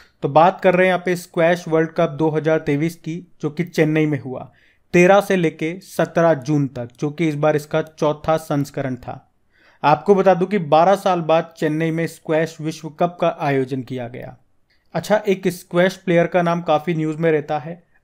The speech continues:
अनाहत सिंह। कभी एग्जाम में आ जाए ना तो ध्यान रखना, प्रश्न आ सकता है कि अनाहत सिंह का संबंध किस खेल से है। स्क्वैश प्लेयर हैं ये। और चेन्नई से आपको जरूर याद आएगा, दो हज़ार बाईस में हमने पढ़ा था कि चौवालीसवाँ फिडे शतरंज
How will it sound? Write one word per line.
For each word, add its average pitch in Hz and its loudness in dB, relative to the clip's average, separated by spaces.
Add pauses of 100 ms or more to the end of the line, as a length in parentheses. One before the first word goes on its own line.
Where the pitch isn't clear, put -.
(120)
अनाहत 165 0 (220)
सिंह। 160 0 (520)
कभी 147 -2
एग्जाम 151 0
में 170 0
आ 160 2
जाए 165 0
ना 175 -4
तो 180 -8
ध्यान 147 -6
रखना, 180 -10 (720)
प्रश्न 151 -4
आ 143 -2
सकता 151 -4
है 165 0
कि 165 -4
अनाहत 151 -2
सिंह 165 -2
का 160 0
संबंध 151 -2
किस 156 -6
खेल 151 0
से 151 -4
है। 160 -10 (320)
स्क्वैश 175 0
प्लेयर 135 -2
हैं 117 -8
ये। - -14 (540)
और 143 -2
चेन्नई 180 2
से 190 -2
आपको 170 2
जरूर 165 0
याद 160 2
आएगा, 151 -2
दो 165 -4
हज़ार 156 0
बाईस 156 0
में 160 -2
हमने 151 -2
पढ़ा 151 -2
था 156 -12 (520)
कि 175 -2
चौवालीसवाँ 175 2
फिडे 170 -2
शतरंज 170 -4